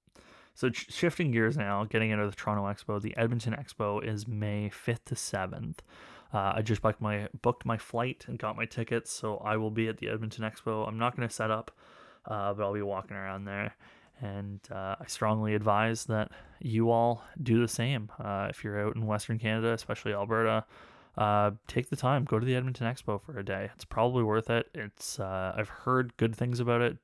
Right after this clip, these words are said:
Definitely not as big as the Toronto Expo. I think it's about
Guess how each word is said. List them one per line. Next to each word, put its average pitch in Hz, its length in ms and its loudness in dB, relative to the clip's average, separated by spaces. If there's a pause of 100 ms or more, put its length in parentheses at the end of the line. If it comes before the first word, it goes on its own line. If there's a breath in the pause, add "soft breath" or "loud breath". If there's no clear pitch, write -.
(120)
Definitely 123 420 2
not 104 220 2
as 110 100 -4
big 104 180 -6
as 104 100 -4
the 107 60 -6
Toronto 101 360 -2
Expo. 107 460 2
I 104 60 2
think - 220 -8
it's - 140 -18
about - 340 -4